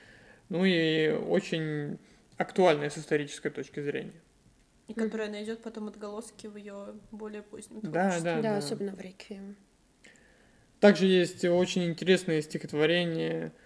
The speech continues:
Speaker 1: памяти Блока, которое посвящено его похоронам. Вот здесь как раз есть посвящение, и, вспоминая слова Лизы, да, оно не просто так.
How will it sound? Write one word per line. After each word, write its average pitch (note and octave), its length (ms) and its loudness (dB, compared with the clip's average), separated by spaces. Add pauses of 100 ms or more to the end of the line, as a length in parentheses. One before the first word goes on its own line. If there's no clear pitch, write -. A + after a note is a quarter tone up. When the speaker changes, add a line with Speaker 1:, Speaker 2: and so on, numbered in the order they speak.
(140)
Speaker 1:
памяти D3+ 640 2
Блока, D#3 800 0 (640)
которое E3+ 320 0
посвящено F3+ 460 -2
его D#3+ 320 4
похоронам. E3+ 520 4
Вот D3 80 2
здесь F#3+ 140 6
как - 120 2
раз E3 180 -2
есть F3 180 -2
посвящение, E3 880 4
и, C#3 1080 -2
вспоминая D#3+ 280 0
слова D3+ 280 0
Лизы, D#3+ 540 4
да, D#3+ 300 -4 (380)
оно E3+ 240 4
не F3 180 4
просто E3+ 380 4
так. B2+ 320 -2